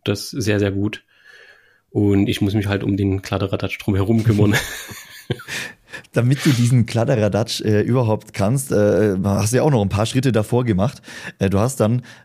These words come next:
Speaker 2: äh, nach deiner Ausbildung ein paar Jahre als Geselle gearbeitet und bist dann auf die Meisterschule gegangen. Mit dem Blick, mit dem Ziel, dich selbst, äh, dich, äh, selbstständig zu machen, war das damals schon ein Wunsch von dir?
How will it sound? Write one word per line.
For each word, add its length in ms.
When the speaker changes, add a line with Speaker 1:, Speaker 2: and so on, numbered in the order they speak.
Speaker 2:
äh, 100
nach 240
deiner 200
Ausbildung 420
ein 40
paar 160
Jahre 260
als 320
Geselle 380
gearbeitet 580
und 300
bist 240
dann 160
auf 100
die 100
Meisterschule 600
gegangen. 480
Mit 440
dem 320
Blick, 320
mit 180
dem 180
Ziel, 680
dich 120
selbst, 420
äh, 220
dich, 360
äh, 140
selbstständig 420
zu 100
machen, 320
war 100
das 140
damals 280
schon 260
ein 140
Wunsch 200
von 180
dir? 200